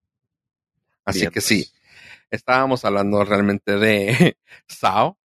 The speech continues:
Speaker 1: que pues ahí viene la diez, vamos a ver. Y si tengo que escoger entre Saw y Purge, prefiero Purge. Y por último,
Speaker 2: Ok.
Speaker 1: el acontecimiento de la semana pasada,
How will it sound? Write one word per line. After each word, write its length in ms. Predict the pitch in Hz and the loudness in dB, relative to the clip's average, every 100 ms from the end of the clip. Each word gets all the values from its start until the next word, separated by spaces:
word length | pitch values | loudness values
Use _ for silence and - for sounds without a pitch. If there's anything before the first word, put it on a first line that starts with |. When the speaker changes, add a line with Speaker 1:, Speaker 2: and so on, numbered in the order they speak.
| _ _ _ _ _ _ _ | _ _ _ _ _ _ _
Speaker 1:
que 400 | 107 104 104 101 - | 0 2 2 0 -2
pues 120 | - | -2
ahí 80 | 196 | 0
viene 160 | 190 | 2
la 120 | 170 | 0
diez, 340 | 98 80 - - | 0 -2 -6 -4
vamos 260 | 117 127 - | -2 -2 0
a 80 | |
ver. 160 | 85 - _ - - - | -2 -4 _ -20 -20 -8
Y 120 | - 127 | -2 -2
si 100 | 131 | 0
tengo 200 | 139 165 | 0 0
que 60 | |
escoger 340 | 180 - 156 131 | -4 -4 0 0
entre 260 | 117 101 | 0 -4
Saw 400 | - 131 120 101 - | -4 0 2 2 -2
y 120 | 113 | -14
Purge, 300 | - 170 202 _ _ _ _ | -4 0 0 _ _ _ _
prefiero 300 | 98 101 95 | -4 0 0
Purge. 300 | - - - - _ _ _ _ _ _ _ _ _ _ _ _ _ _ _ _ _ _ - - _ _ | 0 -8 -10 -14 _ _ _ _ _ _ _ _ _ _ _ _ _ _ _ _ _ _ -20 -20 _ _
Y 160 | 214 | -2
por 180 | 240 226 | 0 2
último, 420 | 240 226 226 220 | 0 0 0 0
Speaker 2:
Ok. 80 | 202 | 0
Speaker 1:
el 320 | 185 180 170 160 | 2 2 2 0
acontecimiento 680 | 165 165 143 151 147 160 | -2 -8 -4 2 2 2
de 80 | 185 | 0
la 80 | 170 | 0
semana 380 | - 120 127 156 | 0 0 2 0
pasada, 640 | - 101 - 131 156 190 | -4 -12 -2 0 0 -2